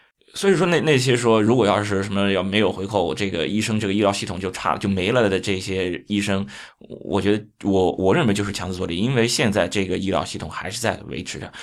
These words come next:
就是因为这样在维持着。真的，如果你想要改变的话，每个医生都是有这个能力的，大家都拒绝这个情况，或者就离开，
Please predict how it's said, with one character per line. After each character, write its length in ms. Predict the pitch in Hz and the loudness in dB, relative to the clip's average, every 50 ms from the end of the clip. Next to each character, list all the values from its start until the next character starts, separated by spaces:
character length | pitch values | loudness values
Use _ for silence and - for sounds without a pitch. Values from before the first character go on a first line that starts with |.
| - - | -8 0
就 120 | - - | 2 2
是 120 | 143 113 | 2 4
因 120 | 98 104 98 | 2 2 2
为 80 | 95 | 2
这 140 | 90 - 104 | 0 0 -2
样 220 | 98 80 - - _ _ _ | -4 -4 -6 -12 _ _ _
在 160 | - 98 90 | -6 -6 -6
维 160 | 65 64 76 | -6 -10 -10
持 160 | - - - - | -10 -10 -12 -12
着。 140 | - - _ _ _ _ _ _ - - - - _ _ | -14 -16 _ _ _ _ _ _ -20 -20 -20 -20 _ _
真 160 | - 180 180 | 0 2 4
的， 160 | 170 135 110 | 4 4 4
如 300 | 101 - - 110 120 131 | 4 2 2 2 2 4
果 220 | 131 104 98 98 98 | 2 2 2 2 2
你 160 | 95 95 95 | 2 0 -2
想 200 | - - 82 73 | -2 -4 -4 -4
要 80 | 98 92 | -4 -4
改 200 | - 92 90 92 | -4 -6 -6 -6
变 120 | 92 87 | -6 -6
的 60 | 90 | -6
话， 240 | - - - - - _ _ _ _ _ _ _ _ | -8 -10 -12 -14 -14 _ _ _ _ _ _ _ _
每 180 | 113 98 101 | 0 0 2
个 80 | 95 127 | 2 0
医 80 | 123 | 0
生 180 | 117 - 117 110 | 2 2 0 0
都 160 | 113 127 131 | 2 2 0
是 140 | 131 127 95 | 0 0 -2
有 80 | 69 69 | -4 -2
这 100 | - 98 | -2 -2
个 80 | 101 | -2
能 240 | 101 - - 85 98 | -2 -2 -2 -2 -2
力 80 | 101 95 | -2 -2
的， 240 | - - - - _ _ _ _ _ | -2 -6 -10 -14 _ _ _ _ _
大 100 | - 101 | -2 0
家 160 | 98 104 98 | 0 0 0
都 320 | - - 123 127 131 131 131 - _ _ _ _ _ | 2 2 2 2 0 -2 -8 -16 _ _ _ _ _
拒 160 | - 185 151 | -2 0 0
绝 160 | 135 - 87 | 0 0 -2
这 140 | 82 92 90 | -2 -2 -4
个 80 | 87 87 | -6 -6
情 220 | - - 80 76 | -8 -10 -12 -10
况， 240 | 76 - - - - _ - - - _ | -10 -12 -12 -14 -18 _ -20 -20 -20 _
或 140 | - 117 101 | -2 -2 -2
者 80 | 95 | 0
就 120 | 92 98 92 | -2 -4 -4
离 160 | 95 95 101 | -2 -2 -4
开， 320 | 98 - - 95 101 - | -4 -4 -6 -6 -8 -10